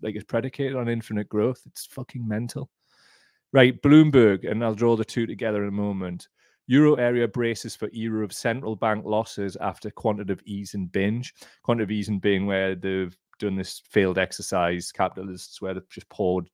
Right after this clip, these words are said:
money into the market. I mean, one of the examples that stands out for me is when Trump did it when he was still president, and the, it spiked the mar-, economy for the market for, like, twenty minutes, and then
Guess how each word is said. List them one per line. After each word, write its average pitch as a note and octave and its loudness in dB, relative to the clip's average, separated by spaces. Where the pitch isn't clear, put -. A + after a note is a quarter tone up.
money F#2 -4
into F2 -6
the F#2 -6
market. F#2 -2
I G2+ 0
mean, G2 0
one F#2+ 2
of F#2 0
the F2+ -4
examples G2 -2
that F#2+ -2
stands F#2+ 2
out F#2+ 2
for - -8
me F#2+ 2
is A2 -12
when G2+ -2
Trump A2 -6
did A#2 -4
it B2 -4
when A#2 -6
he A2 -6
was G#2 -10
still F#2+ -8
president, G#2 -4
and G#2 -4
the, F#2+ -2
it - -18
spiked - -2
the F#2+ -6
mar-, A2 2
economy A2 0
for F#2+ -6
the F#2 -8
market G#2 0
for, - -12
like, F#2 -10
twenty F#2 -6
minutes, G#2 -6
and G#2+ -2
then F#2+ 0